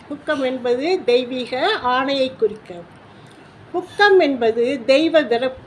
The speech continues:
விருப்பம் அல்லது தெய்வீக ஆணை என்று பொருள்படும் சொல்லாகும். கடவுளின் இந்த ஆணை உலகை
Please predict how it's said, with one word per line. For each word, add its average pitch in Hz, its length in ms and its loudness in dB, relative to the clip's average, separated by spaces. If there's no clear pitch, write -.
விருப்பம் 285 520 -4
அல்லது 226 520 0
தெய்வீக 269 580 0
ஆணை 214 380 -2
என்று 269 600 -2
பொருள்படும் 269 680 -2
சொல்லாகும். 220 540 -2
கடவுளின் 370 600 6
இந்த 262 280 -2
ஆணை 269 600 0
உலகை 262 400 -2